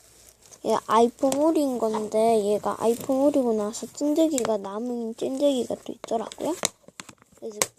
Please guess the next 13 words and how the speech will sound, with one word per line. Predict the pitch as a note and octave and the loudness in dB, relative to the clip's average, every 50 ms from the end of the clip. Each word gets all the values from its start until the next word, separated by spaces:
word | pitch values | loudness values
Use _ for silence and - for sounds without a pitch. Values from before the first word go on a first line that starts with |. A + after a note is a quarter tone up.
| _ - - | _ -20 -20
찐득이 | - - B3+ B3+ B3+ C#4 B3 A#3+ | -20 -18 -18 -14 -14 -14 -14 -14
나오길 | G#3 G3 G3+ G#3+ - - - | -16 -14 -16 -16 -16 -14 -14
기다리는 | - - - - - B3 B3+ B3 C4 A3+ - G3 G3+ G3 | -12 -12 -12 -4 -2 -2 -2 0 -2 -4 -4 -6 -12 -12
중이에요. | - - - - - - - - - A3+ - _ _ _ _ _ _ _ _ _ - - - - - - - - - - - - - - _ _ _ _ _ - - _ - _ - - _ | -14 -16 -18 -14 -12 -12 -10 -10 -10 -12 -14 _ _ _ _ _ _ _ _ _ -6 -6 -6 -2 -2 -4 -4 -4 -12 -16 -16 -16 -16 -20 _ _ _ _ _ -20 -20 _ -20 _ -20 -20 _
이쪽에는 | - - D4+ - C4 A#3+ A#3 B3 D#4 D#4+ C#4 - - - - - - - - - _ _ _ - _ _ _ _ _ _ _ _ _ _ - - - - - - - - - - - _ - _ - - _ _ _ - - - - - - - - - _ _ _ _ _ - - - - _ - _ _ - _ _ _ - - - - - - _ - - - _ - - - - - - - - - - - | -6 -6 -4 -2 -2 -2 0 4 4 4 4 4 0 0 -6 -6 -6 -6 -20 -20 _ _ _ -20 _ _ _ _ _ _ _ _ _ _ -8 -8 -8 -8 -18 -18 -20 -20 -20 -20 -20 _ -20 _ -20 -20 _ _ _ -12 -12 -12 -12 -12 -12 -10 -10 -10 _ _ _ _ _ -20 -20 -20 -20 _ -20 _ _ -20 _ _ _ -20 -12 -12 -10 -10 -10 _ -16 -18 -18 _ -18 -8 -8 -6 -4 -4 -6 -6 -8 -6 -6
이거 | C#4 C#4 - C4+ C4 C4 B3+ B3 A3 G#3+ | -6 -2 2 4 4 6 6 4 4 2
아시죠? | A#3 C4 - - C#4+ C#4 B3+ - - A#3+ C4 D4 D#4+ _ _ - - - - - | 2 0 0 0 0 0 0 -2 -2 -4 -4 -4 -6 _ _ -16 -14 -14 -12 -10
이거 | - A#3 G#3+ - - - G#3 G#3 G#3 - - _ _ _ _ _ _ _ | -6 -6 -6 -6 -6 -4 -2 -2 -2 -4 -8 _ _ _ _ _ _ _
일 | - C4+ C4+ C#4 - _ - | -6 -6 -6 -6 -8 _ -2
층, | - - D4+ D4 D4+ D#4 E4 F4 - - - _ _ _ _ _ _ _ | -2 0 0 2 0 0 0 -2 -6 -12 -20 _ _ _ _ _ _ _
이거 | B3+ A#3+ A#3+ A3 | -12 -6 -4 -4
이 | G#3+ A3 _ - | -4 -6 _ -12
층인데 | - A#3+ A3+ G#3 G#3 G#3 G#3+ A#3 | -10 -8 -8 -8 -8 -8 -4 -4